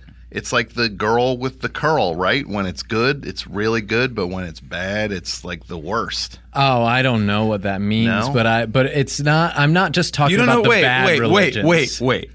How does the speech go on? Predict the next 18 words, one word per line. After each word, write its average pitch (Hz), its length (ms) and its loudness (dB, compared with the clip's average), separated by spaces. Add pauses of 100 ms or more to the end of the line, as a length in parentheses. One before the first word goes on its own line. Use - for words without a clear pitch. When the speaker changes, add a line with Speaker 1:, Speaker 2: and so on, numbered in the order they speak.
Speaker 3:
wait. 98 260 -4 (960)
You 165 120 2
don't 202 140 4
know 190 60 0
the 180 100 0
girl 147 400 2
with 165 160 0
the 139 80 0
curl? 151 640 -2 (260)
Speaker 2:
No, 233 180 0
I 98 280 0
know 101 160 -2
a 95 40 -4
girl 95 280 -4
with 95 100 -6
the - 60 -20
pearl 95 320 -4
earring. 175 480 -4